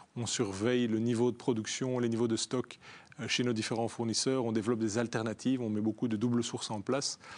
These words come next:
pour essayer de, de pallier à ces problématiques, d'anticiper ces problématiques. Et finalement, les bons résultats financiers de deux mille vingt-deux, bah, c'est surtout le reflet du fait que nos équipes opérationnelles, nos équipes d'achat, de,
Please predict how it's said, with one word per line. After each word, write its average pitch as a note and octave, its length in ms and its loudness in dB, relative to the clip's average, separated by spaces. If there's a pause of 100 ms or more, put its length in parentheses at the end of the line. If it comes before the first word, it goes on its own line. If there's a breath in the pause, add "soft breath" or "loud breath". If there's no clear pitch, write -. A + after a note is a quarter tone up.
(140 loud breath)
pour A#2+ 140 -2
essayer A#2 360 2
de, A2 180 0
de G2+ 120 -2
pallier A2+ 360 2
à A2 40 0
ces - 120 -4
problématiques, A2 540 -2
d'anticiper C3 580 0
ces A#2 120 0
problématiques. A2 640 -6 (420 loud breath)
Et B2 60 0
finalement, C3 680 0
les A#2 200 2
bons C3 160 4
résultats B2+ 420 2
financiers A#2+ 400 0
de A2 60 0
deux A#2 80 4
mille A2+ 200 0
vingt-deux, A2+ 480 2 (400 loud breath)
bah, - 60 -12
c'est - 140 0
surtout B2+ 240 2
le C3+ 60 4
reflet A#2+ 340 2
du A#2 100 2
fait - 240 0
que B2+ 100 0
nos A2 180 0
équipes A#2 340 0
opérationnelles, A#2+ 640 0
nos A#2 100 0
équipes A2 500 0
d'achat, A#2 560 0
de, G#2 240 0